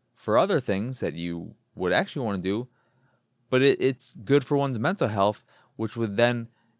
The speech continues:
in line, improve the quality of everything else,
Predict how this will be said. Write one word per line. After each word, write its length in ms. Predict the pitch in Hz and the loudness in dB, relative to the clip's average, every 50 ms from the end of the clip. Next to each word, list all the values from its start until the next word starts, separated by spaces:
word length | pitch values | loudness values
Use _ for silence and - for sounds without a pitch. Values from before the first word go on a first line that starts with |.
| _ _ - | _ _ -2
in 140 | 107 104 | 0 2
line, 580 | 104 101 95 90 92 95 95 98 95 98 101 101 - _ _ _ _ _ _ _ _ _ _ _ _ _ _ | 4 4 6 6 6 6 4 2 0 -2 -4 -8 -12 _ _ _ _ _ _ _ _ _ _ _ _ _ _
improve 460 | 113 110 110 104 - - 123 117 107 | -2 -2 -2 -2 -2 0 0 0 2
the 120 | 107 110 107 | 0 -2 -2
quality 500 | - 120 107 101 104 107 110 113 113 101 | 2 4 4 6 6 6 4 4 2 2
of 120 | 98 101 | 2 2
everything 360 | 107 101 98 107 - 127 139 | 2 2 2 -2 -4 -6 -4
else, 460 | 165 185 165 110 95 - - - - | -2 -2 -2 -2 -4 -6 -10 -18 -20